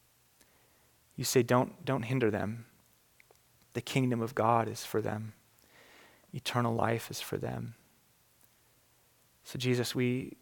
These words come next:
we just sit at your feet, trying to absorb the, the cosmic weight of heaven's language through you. We ask that you would enable us to trust you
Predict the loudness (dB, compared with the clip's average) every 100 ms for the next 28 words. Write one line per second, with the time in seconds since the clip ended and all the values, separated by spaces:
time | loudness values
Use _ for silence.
0 | _ -6 -4 -2 -2 0 2 2 0 -20
1 | _ _ _ _ _ _ -20 _ _ -8
2 | -4 -4 -4 -2 -2 -2 -10 -16 _ _
3 | _ _ _ _ _ _ _ -10 2 4
4 | 4 4 4 2 2 8 10 10 6 0
5 | -2 -2 -4 -10 _ _ _ _ _ -6
6 | -2 2 8 10 10 6 0 -2 -6 -4
7 | 2 4 4 2 -6 -10 _ -20 -20 -20
8 | -20 -8 -6 0 2 4 2 0 0 0
9 | 0 0 -2 -10 -12 -20 _ _ _ _
10 | -8 -4 -4 -4 -4 -6 -12 _ _ _
11 | _ _ _ _ _ _ _ _ _ 4
12 | 8 8 6 -4 -2 0 2 0 -2 0
13 | 2 2 2 -2 -10 -12 -8 -2 -2 -4
14 | -8 -6 -6 -8